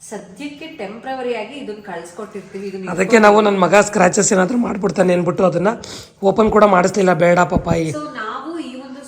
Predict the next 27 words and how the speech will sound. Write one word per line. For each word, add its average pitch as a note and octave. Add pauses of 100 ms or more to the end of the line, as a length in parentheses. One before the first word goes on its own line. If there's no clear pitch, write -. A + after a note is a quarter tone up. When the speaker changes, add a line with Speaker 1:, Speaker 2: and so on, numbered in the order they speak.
Speaker 1:
ಸೋಫಾಗೆ A3+
ಸೂಟ್ G#3+
ಆಗೋ G3+
ತರ G3 (480)
ಆರ್ಡರ್ F#3+
ಕೊಟ್ಟಿದೀವಿ. F#3 (280)
ಅದ್ G#3+
ಬರೋದಕ್ಕೆ A#3+
ಇನ್ನೂ A#3+
ಅದು A3+
ಮ್ಯಾಂಗ್ಳೂರಿಂದ A3+
ಏನೋ G#3
ಬರ್ಬೇಕಂತೆ, F#3+ (1200)
ಸ್ವಲ್ಪ B3+
ಟೈಮ್ A3+
ಆಗುತ್ತೆ, G3+
ಇನ್ನು G#3+
ಸ್ವಲ್ಪ G#3
ದಿನಗಳಾಗುತ್ತೆ. F#3+
ಈಗ D4+
ಸದ್ಯಕ್ಕೆ A#3+
ಇದನ್ನ A3
ಯೂಸ್ G3+
ಮಾಡ್ತೀರಿ F3+
ಅಂತ F3
ಕೊಟ್ಬಿಟ್ಟು F#3+
ಹೋಗಿದ್ದಾರೆ. E3